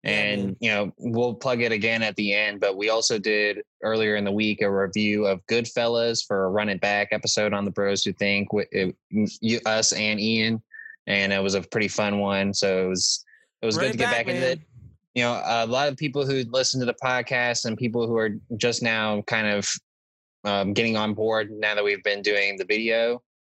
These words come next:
Speaker 2: uh, have really expressed interest in us reviewing older, uh, older movies, and I promise we'll be doing it again soon.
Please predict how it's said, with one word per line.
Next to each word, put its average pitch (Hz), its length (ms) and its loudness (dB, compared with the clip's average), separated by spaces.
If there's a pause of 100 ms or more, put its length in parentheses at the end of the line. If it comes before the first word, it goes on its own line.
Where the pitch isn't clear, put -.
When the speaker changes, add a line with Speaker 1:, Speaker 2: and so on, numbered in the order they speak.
(200)
Speaker 2:
uh, 98 160 0
have 101 160 -2
really 117 260 0
expressed 107 440 0
interest 117 580 0
in 104 100 0
us 104 320 2
reviewing 104 480 0
older, 98 340 0 (200)
uh, 107 140 0
older 104 300 0
movies, 104 480 0
and 98 120 -2
I 90 160 -2
promise 117 400 0
we'll 98 100 0
be 98 140 0
doing 98 260 0
it 95 140 2
again 92 260 0
soon. 87 420 -2